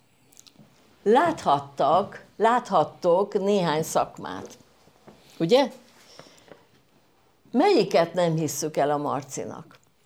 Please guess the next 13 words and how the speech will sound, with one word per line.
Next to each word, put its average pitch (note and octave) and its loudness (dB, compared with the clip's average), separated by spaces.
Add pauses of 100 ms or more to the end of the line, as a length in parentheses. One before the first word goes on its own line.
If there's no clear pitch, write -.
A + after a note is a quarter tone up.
(200)
Felolvasom F3 0
a E3+ -2
rádió E3+ 2
hallgatók D#3+ -2
kedvéért. C#3+ -6 (240)
Lakatos, D#3+ 0 (460)
szerszámkészítő, D#3 -4 (300)
szakács, F#3+ -4 (540)
gépésztechnikus, F#3+ -4 (180)
erőgépész, D#3 0
épületgépész, G3 0 (320)
mérnök, D#3+ 0 (580)
borász, F#3+ 2